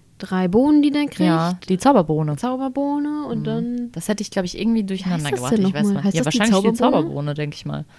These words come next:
Speaker 2: Keine Ahnung.
Speaker 1: Das muss ich jetzt hier, ja. Nee, aber Däumelinchen fand ich halt auch irgendwie, ich weiß nicht, als Kind
Speaker 2: Fandst du's toll?
Speaker 1: fand ich das cool.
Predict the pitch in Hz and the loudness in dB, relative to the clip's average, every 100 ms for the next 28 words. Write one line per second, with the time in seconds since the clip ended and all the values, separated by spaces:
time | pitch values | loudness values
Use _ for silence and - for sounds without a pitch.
0 | - _ _ _ _ _ - 139 147 185 | -20 _ _ _ _ _ -12 -4 0 0
1 | 160 147 139 - 165 202 202 196 185 180 | 0 -2 -4 -10 -8 -6 -4 -6 -8 -10
2 | 185 180 180 - _ - _ _ - - | -6 -4 -6 -8 _ -20 _ _ -14 -2
3 | 180 180 180 180 - - _ _ - _ | 2 4 4 0 -4 -16 _ _ -20 _
4 | _ _ _ _ 202 196 190 190 185 185 | _ _ _ _ 4 6 6 4 2 2
5 | 185 262 320 - 262 247 - 233 - 214 | 2 0 -6 -4 -4 -4 -6 -6 -6 -4
6 | 240 247 - 226 240 - 196 - - 240 | -2 -2 -2 -2 -4 -8 -14 -8 -4 -2
7 | 311 - _ - 165 - - - 160 233 | -2 -6 _ -8 -6 -6 -10 -4 -2 2
8 | 208 196 190 - - 180 202 | 2 0 -4 -6 -4 0 2